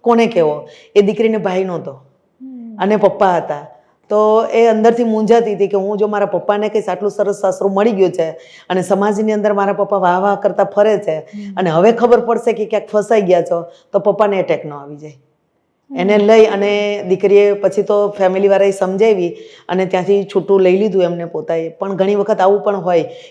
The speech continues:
Speaker 1: કે કરોડોની મિલકત હોય, પણ જો દીકરો જ ડ્રિંક કરતો મળી ગયેલો હોય
Speaker 2: હમ.
Speaker 1: તો તમે જીવન ના જીવી શકો.
Speaker 2: અને, અ, even જે, even ગુજરાતમાં મેરેજ બ્યુરોઝનું પણ ખાસા શહેરોમાં જે કલ્ચર અત્યારે,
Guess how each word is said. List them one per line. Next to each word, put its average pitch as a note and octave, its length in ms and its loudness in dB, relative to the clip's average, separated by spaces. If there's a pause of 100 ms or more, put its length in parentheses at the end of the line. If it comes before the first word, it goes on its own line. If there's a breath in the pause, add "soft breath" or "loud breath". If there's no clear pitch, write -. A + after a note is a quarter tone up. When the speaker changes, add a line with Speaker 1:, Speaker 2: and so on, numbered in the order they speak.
Speaker 1:
કે F#3+ 80 2
કરોડોની G3+ 460 2
મિલકત G3+ 440 -4
હોય, F3+ 180 -2
પણ F3+ 220 -6
જો F#3+ 240 -4
દીકરો F3 360 0
જ G3 240 -4
ડ્રિંક G3 280 -4
કરતો F#3+ 260 -4
મળી F#3 240 -4
ગયેલો F3+ 260 -2
હોય E3 300 -6 (180 loud breath)
Speaker 2:
હમ. A#3 120 -10
Speaker 1:
તો F#3 80 -2
તમે G3 220 -4
જીવન F3 260 -4
ના F#3 160 -12
જીવી D3+ 260 -14
શકો. - 340 -20 (580)
Speaker 2:
અને, D#4+ 320 -10
અ, A#3 120 -10 (540)
even F4 220 -8
જે, F4 240 -6
even D4 180 -8
ગુજરાતમાં G#3+ 460 -6
મેરેજ G3 340 -4
બ્યુરોઝનું G#3 400 -4
પણ C4+ 140 -10
ખાસા A#3 360 -10
શહેરોમાં G#3 480 -8
જે A3+ 180 -10
કલ્ચર G#3+ 420 -6
અત્યારે, G3+ 580 -8